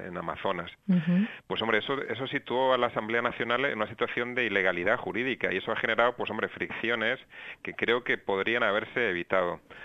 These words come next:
Speaker 1: A partir de ahí, lo que es cierto también es que creo, eh, que legítimamente la Asamblea Nacional y los representantes de los partidos políticos en Venezuela, pues, tienen el derecho a reclamar, eh, y a hacer su interpretación de lo que ha ocurrido con el,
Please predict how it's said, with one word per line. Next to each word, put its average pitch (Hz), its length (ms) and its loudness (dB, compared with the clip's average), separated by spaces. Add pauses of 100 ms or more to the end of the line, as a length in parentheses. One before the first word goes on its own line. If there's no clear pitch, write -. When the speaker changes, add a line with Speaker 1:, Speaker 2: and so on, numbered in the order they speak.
(200)
Speaker 1:
A 101 100 2
partir 104 300 2
de 135 140 2
ahí, 139 40 2
lo 135 140 0
que 123 80 4
es 117 160 2
cierto 127 300 0
también 98 340 -2
es 127 120 -8
que 92 140 -4
creo, 107 480 2
eh, 92 220 0
que 92 100 -2
legítimamente 123 760 0
la 90 100 0
Asamblea 90 340 0
Nacional 120 480 0
y 92 40 -4
los 90 160 2
representantes 98 880 -2
de 107 200 2
los 107 140 -2
partidos 107 480 -2
políticos 107 640 -4
en 101 220 -4
Venezuela, 107 600 0 (320)
pues, - 140 -10
tienen 107 160 2
el 120 80 -4
derecho 123 380 2
a 120 60 4
reclamar, 92 680 2
eh, 87 480 0
y 87 100 0
a 85 140 2
hacer - 180 -2
su - 80 -6
interpretación 107 720 -2
de 120 100 0
lo 107 140 0
que 92 160 0
ha 95 140 4 (180)
ocurrido 104 540 -2
con 92 220 -4
el, 90 280 -4